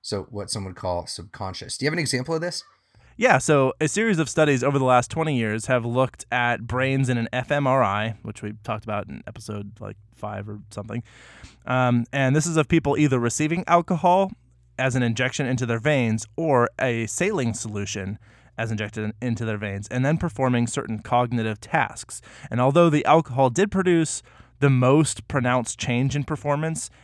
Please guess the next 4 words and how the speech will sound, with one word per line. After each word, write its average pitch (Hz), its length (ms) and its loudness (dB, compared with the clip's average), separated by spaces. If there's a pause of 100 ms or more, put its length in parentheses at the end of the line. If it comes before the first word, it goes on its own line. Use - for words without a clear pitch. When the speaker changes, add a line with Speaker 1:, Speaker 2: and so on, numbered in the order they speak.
Speaker 2:
and 127 120 -2
neurological 131 540 2
responding, 127 640 -2 (300)
the, 127 440 2